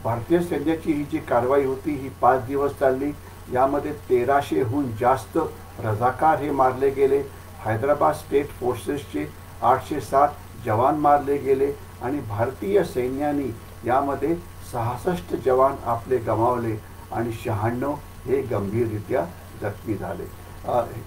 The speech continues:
जो हल्ला होता, त्या हल्ल्यामध्ये असं ठरलं होतं की हैदराबादवरती चार, अ, वेगवेगळ्या ठिकाणाहून हल्ला करायचा आणि या सैन्याचं नेतृत्व, जो सदर्न कमांड होता,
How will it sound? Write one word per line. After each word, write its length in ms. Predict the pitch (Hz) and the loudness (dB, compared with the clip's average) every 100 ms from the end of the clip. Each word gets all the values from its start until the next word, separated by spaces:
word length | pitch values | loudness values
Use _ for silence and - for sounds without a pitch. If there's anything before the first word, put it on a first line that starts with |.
| - 110 - | -12 -14 -2
जो 100 | 165 | 2
हल्ला 400 | - - - 156 | 2 2 0 4
होता, 460 | 175 165 - 139 - - - - | 6 4 2 2 2 -4 -16 -2
त्या 100 | 151 | 2
हल्ल्यामध्ये 680 | 131 110 117 156 165 160 170 | 2 2 0 2 2 2 2
असं 260 | - 170 | 0 -2
ठरलं 320 | 151 131 135 143 | -4 -2 0 0
होतं 420 | 120 123 165 - - - - - | 0 -2 0 0 -2 -14 -16 -4
की 240 | 147 156 165 - - - | 0 0 -2 -6 -16 -4
हैदराबादवरती 1000 | 117 117 147 147 151 151 139 131 156 170 - - - | -4 2 4 6 4 2 -4 -2 -2 -2 -6 -14 4
चार, 480 | 143 156 160 - 120 | 8 8 6 -4 0
अ, 200 | 120 117 | 2 2
वेगवेगळ्या 440 | 110 127 139 135 143 | 4 2 2 0 0
ठिकाणाहून 640 | - - 123 117 120 165 175 - 110 | -2 0 2 2 2 0 -4 -10 -6
हल्ला 260 | 107 110 | 0 2
करायचा 540 | 98 98 98 95 98 98 - - - | 2 0 0 -2 -6 -10 -12 -16 -4
आणि 240 | 117 143 156 - - | -2 0 -2 -8 0
या 160 | 147 180 | 4 4
सैन्याचं 760 | - 123 123 151 175 175 135 | 2 -4 0 2 2 2 0
नेतृत्व, 560 | 120 - 156 - 147 127 117 - - - | -2 -4 -6 -4 0 0 -2 -14 -10 -6
जो 120 | 151 | -4
सदर्न 380 | 123 120 170 170 | -2 0 0 0
कमांड 360 | 147 156 147 | 2 4 4
होता, 340 | 113 - 135 | 0 -2 0